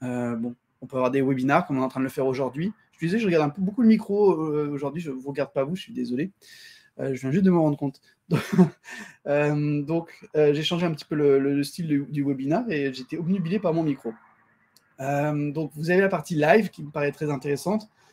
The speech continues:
Euh, il y a évidemment donc, la partie de vidéos synchrones qu'on va retrouver sur YouTube, euh, qu'on va retrouver éventuellement avec des replays ou, euh, une chaîne qu'on peut créer en dehors de, de YouTube.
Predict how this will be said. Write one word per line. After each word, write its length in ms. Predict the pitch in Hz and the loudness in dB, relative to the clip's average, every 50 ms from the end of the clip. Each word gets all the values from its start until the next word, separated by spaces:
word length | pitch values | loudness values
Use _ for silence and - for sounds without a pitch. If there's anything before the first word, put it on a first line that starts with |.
| _ _ _ _ - | _ _ _ _ 0
Euh, 640 | 156 147 143 139 139 143 143 143 143 143 143 147 151 151 - _ _ _ - | 2 4 4 4 4 2 0 -2 -2 -2 -4 -4 -6 -6 -10 _ _ _ -6
il 80 | 147 139 | -2 2
y 80 | 147 | 4
a 60 | 143 | 4
évidemment 340 | 147 143 143 143 139 143 147 | 4 4 2 2 2 2 0
donc, 180 | 135 139 131 - _ | -2 -2 -4 -6 _
la 140 | - 151 143 | -4 -4 -2
partie 520 | 151 - - - - - - 165 165 156 - _ _ _ _ _ _ | -2 -2 -4 -4 -8 -12 -8 -8 -8 -8 -12 _ _ _ _ _ _
de 80 | - 143 | -10 -8
vidéos 360 | 139 135 143 143 151 147 143 | -8 -6 -4 -2 0 0 0
synchrones 540 | 139 - 165 151 139 - - 160 160 160 151 | 0 -2 -2 -2 -2 -4 -4 -2 -2 -2 -4
qu'on 80 | 135 127 | -4 -6
va 80 | 139 | -8
retrouver 180 | - - 147 139 | -8 -8 -8 -8
sur 160 | - - 131 | -8 -8 -6
YouTube, 720 | 131 147 147 - - - 151 147 151 151 156 156 156 151 - _ _ _ _ _ - | -4 -4 -6 -6 -6 -4 -2 0 2 2 2 0 0 -4 -8 _ _ _ _ _ -8
euh, 640 | - 120 117 117 117 120 120 117 117 117 120 123 117 | -4 -2 -2 -2 -2 -4 -4 -4 -4 -4 -6 -6 -8
qu'on 140 | - 131 | -8 -8
va 60 | 123 123 | -8 -8
retrouver 180 | - - 147 131 | -6 -4 -4 -4
éventuellement 380 | 127 127 - 147 131 127 131 | -4 -4 -4 -2 0 2 2
avec 160 | 139 135 127 | 0 0 -2
des 120 | 120 117 120 | -4 -6 -4
replays 520 | 117 139 147 143 - 135 139 139 143 143 | -4 -6 -6 -4 -2 0 2 2 2 2
ou, 260 | 139 135 135 127 120 | 0 0 -2 -2 -2
euh, 80 | 117 120 | -2 0
une 160 | 120 127 127 | 0 0 -2
chaîne 340 | 123 - - 160 151 151 151 | -2 0 4 4 4 4 4
qu'on 140 | 143 - 117 | 0 -6 -8
peut 140 | - 135 123 | -10 -10 -10
créer 320 | - - - 139 139 139 | -8 -6 -4 -2 0 0
en 100 | 127 120 | 0 0
dehors 220 | 117 123 120 117 | 0 0 -2 -2
de, 180 | 120 120 113 117 | -2 -4 -4 -4
de 140 | 113 120 120 | -4 -2 -2
YouTube. 420 | 120 123 113 - - 214 220 160 | -2 -2 -4 -2 0 0 0 0